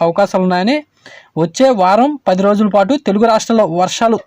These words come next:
తక్కువగానే ఉండే అవకాశాలు ఉన్నట్టు వాతావరణ శాఖ తెలిపింది. జూన్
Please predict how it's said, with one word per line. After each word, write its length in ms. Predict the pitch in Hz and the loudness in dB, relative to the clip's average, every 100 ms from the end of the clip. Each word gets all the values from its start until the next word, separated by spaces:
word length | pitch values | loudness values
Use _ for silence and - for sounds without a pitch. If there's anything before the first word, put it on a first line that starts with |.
| 185 | -4
తక్కువగానే 520 | 175 226 226 233 220 196 | -2 0 2 0 0 -2
ఉండే 180 | 196 | 0
అవకాశాలు 440 | 185 175 208 202 202 | 2 0 0 -2 0
ఉన్నట్టు 240 | 190 185 | -2 -2
వాతావరణ 480 | 339 285 180 180 202 | -4 -2 -2 -2 -2
శాఖ 140 | 226 269 | -4 -4
తెలిపింది. 480 | 190 170 185 196 - _ - | -4 -2 -2 -2 -4 _ -12
జూన్ 540 | 165 135 220 254 302 | -8 0 2 2 0